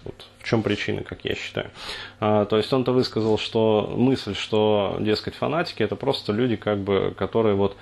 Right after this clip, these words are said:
а, ну, дуальное восприятие мира, то есть сильно дуальное восприятие мира, то есть у них, а, как бы отсутствует вот этот вот здравый смысл полутонов восприятия, то есть, а, они всё как бы делят на чёрное и белое там,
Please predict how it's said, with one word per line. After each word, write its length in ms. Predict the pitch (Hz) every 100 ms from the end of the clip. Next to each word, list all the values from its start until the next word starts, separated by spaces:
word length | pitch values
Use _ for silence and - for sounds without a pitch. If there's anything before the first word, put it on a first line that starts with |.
| - - - -
а, 800 | 101 104 101 98 95 101 101 104
ну, 280 | 113 120 95
дуальное 520 | 95 117 127 120 110
восприятие 580 | 107 - 113 107 - 110
мира, 280 | 110 90
то 120 | 80 92
есть 140 | -
сильно 360 | - 113 98 90
дуальное 400 | 92 95 92 95
восприятие 540 | - - 98 98 98
мира, 240 | 101 95
то 140 | - 90
есть 180 | - -
у 60 |
них, 180 | 110 127 - - - - -
а, 220 | 104 104
как 200 | 107 107
бы 100 | 110
отсутствует 540 | 107 131 113 - 104
вот 160 | 104 104
этот 160 | 107
вот 140 | - 98
здравый 380 | 95 110 110 101
смысл 420 | 110 113 - 101
полутонов 760 | - 107 107 101 107 92 - - -
восприятия, 720 | 101 113 - 101 98 90 -
то 140 | - -
есть, 180 | - - - - -
а, 560 | 101 104 101 98 98 90
они 200 | 117 139
всё 540 | 123 - 123 117 101 101
как 140 | 101 95
бы 100 | 98
делят 360 | 107 110 101
на 340 | 101 101 101 95
чёрное 420 | - 104 104 98
и 20 |
белое 360 | 90 90 - -
там, 240 | - -